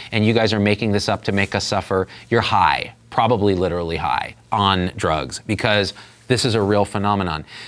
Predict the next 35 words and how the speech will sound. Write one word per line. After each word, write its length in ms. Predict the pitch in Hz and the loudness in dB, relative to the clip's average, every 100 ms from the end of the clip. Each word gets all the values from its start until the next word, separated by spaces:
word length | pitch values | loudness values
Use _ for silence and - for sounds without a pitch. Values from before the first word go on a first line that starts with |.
| - | 0
Now, 100 | 143 | 0
the 60 | |
question 440 | - 202 247 - 202 | 2 0 0 0 0
is, 160 | 147 | 0
we're, 160 | 135 143 | 2 0
we're 220 | 143 131 | 2 0
delayed, 500 | 110 123 143 160 98 | 2 2 2 2 2
right? 280 | 95 104 113 | 0 0 0
So 100 | 120 | -4
twenty 240 | 107 139 135 | -2 -2 -2
fifteen, 320 | 135 - 120 | -2 -2 -4
twenty 200 | 117 113 | -2 -4
sixteen. 420 | 113 107 127 98 - - - - _ _ _ - | -4 -4 -4 -6 -8 -20 -20 -20 _ _ _ -10
Prescription 1000 | - 139 - - 202 226 - 190 139 101 | -4 0 0 0 0 0 0 0 0 0
rates 320 | 92 85 - | 2 0 -2
for 200 | - 110 | -4 0
opioids 420 | 117 123 98 90 | 0 2 0 0
have 320 | - 107 92 | -2 -4 -2
been 160 | 107 98 | -2 -2
declining 880 | 95 92 - 131 131 127 98 76 76 - _ | -2 -4 -4 0 4 4 2 -4 -10 -16 _
year 240 | 98 101 | 2 4
over 180 | 95 90 | 4 2
year. 220 | 87 76 | -2 -2
So 120 | - 107 | -2 0
we're 120 | 120 | 2
actually 380 | 117 127 170 143 | 0 0 -2 -2
seeing 260 | 143 123 | 0 -2
improvement 840 | 95 - - 147 160 135 95 85 - - - - | -2 -6 -2 0 2 0 -2 -4 -10 -18 -20 -8
in 380 | - 120 110 107 | 0 2 4 2
actual 400 | 104 113 110 - | 0 -2 -2 -6
prescription 1500 | 104 - - - - - 127 135 - - 123 113 107 104 107 104 | -6 -8 -6 -6 -8 -4 -2 0 -2 0 2 2 2 2 0 0
numbers 380 | 113 127 113 104 | 2 2 0 -2
for 160 | 120 | -4
opioids 500 | 98 98 104 98 92 - | -4 0 0 0 -2 -2
and 500 | 110 113 110 110 | 0 2 2 0